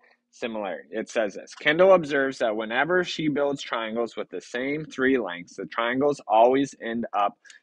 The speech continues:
congruent." So I'm gonna say pause the video here, try to work through these. This one might take you close to ten minutes 'cause you got a lot of parts here, A through F, okay? But take some time,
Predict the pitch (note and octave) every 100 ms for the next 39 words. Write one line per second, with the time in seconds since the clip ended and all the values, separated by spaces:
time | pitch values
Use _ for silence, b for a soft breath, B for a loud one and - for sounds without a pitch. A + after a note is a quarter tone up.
0 | B - G#2+ F#2 E2+ - _ _ _ _
1 | _ _ b b b - - G2+ D2+ _
2 | b b b - A#2 C#3+ D3+ - C#3+ C3
3 | B2+ - B2 D3+ E3 E3+ E3+ F3 D#3+ D#3
4 | C#3 C#3+ - - - B2 D3+ D#3+ D#3 D#3
5 | - D3 C3 C3 C3+ _ _ _ G#2 -
6 | D3 C#3 C#3 D3+ C3+ C#3+ B2 C3+ B2+ -
7 | - - B2+ C#3+ C3 C3 - - - G#2
8 | G2 G2 A#2 - C3 A#2+ - A2 A2 G2
9 | G2+ - C#3 C3 A2+ - - _ _ _
10 | F2+ G2 C#3 _ B B B G2 - -
11 | - B2 C3 E3 D3+ D3+ C#3+ C#3 C#3+